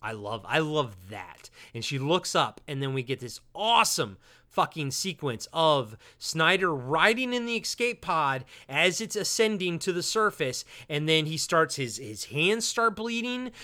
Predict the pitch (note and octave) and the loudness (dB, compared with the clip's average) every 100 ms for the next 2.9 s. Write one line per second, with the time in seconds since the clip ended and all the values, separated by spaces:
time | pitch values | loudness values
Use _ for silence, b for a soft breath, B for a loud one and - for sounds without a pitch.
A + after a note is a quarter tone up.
0 | B C#3+ G3 B3+ A3 G#3+ - - B3 C4 | B -10 -8 4 6 6 -2 -4 -2 0
1 | B3 F3 G3+ G3+ F#3+ D3+ A#2+ B B B | 0 2 4 4 4 0 -4 B B B
2 | - E3 E3 F#3+ B3+ - B3+ A#3 | -2 0 2 2 2 2 2 2